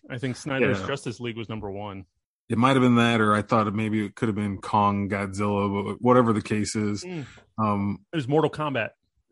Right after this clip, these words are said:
Speaker 2: Okay.
Speaker 1: Mortal
Speaker 2: Yeah, I
Speaker 1: Kombat.
Speaker 2: it was one of those. I knew it was one of those, but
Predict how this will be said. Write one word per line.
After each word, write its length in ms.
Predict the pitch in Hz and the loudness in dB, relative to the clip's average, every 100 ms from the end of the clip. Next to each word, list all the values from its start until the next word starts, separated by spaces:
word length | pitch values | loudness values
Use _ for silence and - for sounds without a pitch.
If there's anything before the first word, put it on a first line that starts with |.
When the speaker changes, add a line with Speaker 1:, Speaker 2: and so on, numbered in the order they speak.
| _ _ - | _ _ -2
Speaker 2:
Okay. 340 | 113 107 95 87 _ _ _ - - | -2 0 -4 -6 _ _ _ -20 -10
Speaker 1:
Mortal 240 | 127 127 | -4 2
Speaker 2:
Yeah, 80 | 127 | 4
I 40 | |
Speaker 1:
Kombat. 400 | 139 113 104 95 - _ | 4 2 -4 -4 -6 _
Speaker 2:
it 40 | |
was 140 | 160 131 | 6 8
one 180 | 139 120 | 8 8
of 80 | |
those. 260 | 104 101 104 | 6 4 4
I 100 | 120 | 4
knew 160 | 131 117 | 6 4
it 40 | |
was 80 | 107 | 2
one 160 | 104 | 0
of 60 | 104 | 0
those, 200 | 104 104 | -2 -2
but 340 | 104 113 107 | 0 0 0